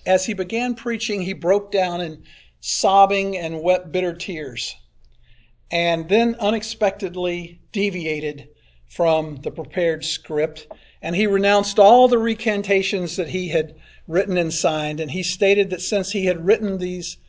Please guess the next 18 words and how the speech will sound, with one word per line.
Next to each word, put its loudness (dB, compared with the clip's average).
recantations -4
with -2
his, -8
by 2
hand, 0
his 0
hand 0
would -2
be -8
punished 0
by 4
being -4
burned 0
first 0
when -6
he -6
was -4
executed. -6